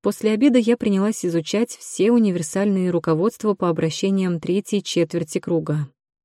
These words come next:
Отступать было некуда. На экзамен Нару меня записал, идти придется. Мне ужасно надоело то, что каждый встречный здесь пытается втянуть меня в свою игру,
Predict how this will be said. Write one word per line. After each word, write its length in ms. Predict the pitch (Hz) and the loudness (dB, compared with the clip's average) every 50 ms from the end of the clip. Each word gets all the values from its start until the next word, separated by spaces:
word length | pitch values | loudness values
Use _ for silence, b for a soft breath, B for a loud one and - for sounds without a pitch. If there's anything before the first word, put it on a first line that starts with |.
| _ - | _ -12
Отступать 480 | 175 160 - - 175 - 185 185 175 165 | -10 -10 -4 -6 -4 -2 -2 -4 -2 -2
было 220 | 165 165 170 165 | 0 0 2 2
некуда. 600 | 160 156 156 151 151 - 160 156 156 151 143 - _ _ _ _ _ _ _ _ _ _ _ _ _ _ - | 2 0 0 -2 -2 -4 -6 -4 -4 -6 -6 -8 _ _ _ _ _ _ _ _ _ _ _ _ _ _ -8
На 180 | 180 180 190 | -4 -2 -2
экзамен 460 | 185 185 185 220 220 220 214 196 185 180 | -2 -2 0 0 2 2 2 2 2 2
Нару 240 | 190 202 202 190 | 0 0 2 2
меня 320 | 185 180 175 170 170 175 175 | 2 0 0 0 0 -2 -2
записал, 600 | 170 170 156 - 160 - - - 180 180 175 156 156 | -4 -4 -6 -6 -6 -6 -4 -2 0 2 2 2 2
идти 260 | 151 - - - 202 | 0 -2 -6 -10 -8
придется. 760 | - - 180 170 165 175 185 196 - - - 170 151 135 - _ _ _ _ _ _ _ _ _ _ - - | -6 -4 -4 -2 -2 -2 -4 -4 -4 -8 -6 -6 -6 -6 -8 _ _ _ _ _ _ _ _ _ _ -10 -6
Мне 220 | 185 185 190 190 | -4 -2 -2 -2
ужасно 500 | 190 185 175 190 185 180 - - 175 165 | -2 -2 -2 -2 -2 -2 -2 -2 -2 0
надоело 540 | 165 165 160 175 165 165 170 165 165 165 156 | 0 0 0 0 0 0 0 0 0 0 0
то, 120 | - 180 | -2 -4
что 200 | 180 - - 175 | -4 -2 -6 -6
каждый 400 | - - 190 190 180 170 170 165 | -4 -2 -4 -2 -2 0 -2 -2
встречный 580 | 156 - - - 196 196 190 - - 175 170 165 | -2 -4 -4 -2 0 0 0 -2 -4 -2 -2 -2
здесь 300 | 160 165 190 208 208 - | -2 -2 -2 -2 -2 -2
пытается 440 | - 180 160 180 180 185 - - 160 | -6 -6 -4 -2 -2 -4 -4 -6 -12
втянуть 460 | - - - 185 196 214 208 - - | -12 -6 -4 -2 0 0 -2 -2 -2
меня 300 | 175 170 175 196 202 202 | -2 -2 0 -2 -2 -4
в 40 | - | -6
свою 400 | - - 175 180 196 214 220 226 | -4 -2 0 0 2 2 2 2
игру, 340 | 196 220 226 220 190 160 156 | 2 2 2 2 2 0 -2